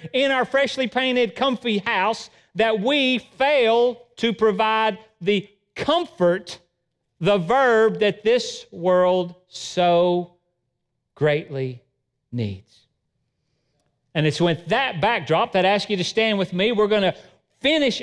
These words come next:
our reading of the book of Second Peter by reading chapter three, and we'll pick up in verse ten. We'll read all the way through the end, which is verse eighteen.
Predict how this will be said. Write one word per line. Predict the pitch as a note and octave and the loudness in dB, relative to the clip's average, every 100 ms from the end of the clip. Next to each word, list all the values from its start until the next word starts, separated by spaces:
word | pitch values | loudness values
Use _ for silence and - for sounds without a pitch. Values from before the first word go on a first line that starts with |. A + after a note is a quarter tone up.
| - | -6
our | G3+ G3+ | 0 2
reading | F3 F3+ G3+ F#3+ F#3+ A#3 C#4 C4 G3+ | 2 2 2 0 -2 -2 -4 -10 -6
of | G3 F3+ F3+ F3+ F3 - _ _ | 0 2 4 4 0 -6 _ _
the | D3+ | -4
book | D3+ G3+ G#3+ | 0 0 2
of | F#3+ E3+ C#3+ - _ | 2 2 2 -6 _
Second | _ - A#3 G#3 F#3+ | _ -2 -2 -2 -6
Peter | - F#3 C4 | -2 0 0
by | A3 E3+ | 0 0
reading | E3 G#3+ G#3+ F#3+ - _ - | 2 0 0 -4 -8 _ -6
chapter | G3+ G3+ C4+ | -2 0 -2
three, | - F#3+ F3+ | -2 0 2
and | G3+ | 2
we'll | F3+ | 0
pick | G#3 G#3 | -2 -2
up | G#3 | -2
in | G#3 E3+ | -2 0
verse | F#3 G#3+ - - | 0 0 -4 -14
ten. | - G3+ E3 C4+ D4 _ _ _ _ - | -8 -2 -2 -2 -8 _ _ _ _ -4
We'll | E3 | 2
read | E3 | 2
all | D#3+ F3 G#3 | 4 4 4
the | |
way | G#3+ A3 | 2 2
through | A3 A3 | 0 -2
the | A#3 F#3 | 0 0
end, | G3 F3 | 0 0
which | F#3+ F#3 | -2 0
is | D#3+ | -2
verse | D#3 D#3 D#3 - - - _ _ _ - | 0 0 0 -4 -14 -20 _ _ _ -6
eighteen. | D#3 E3 - B2+ G2+ | -4 -4 -4 -6 -6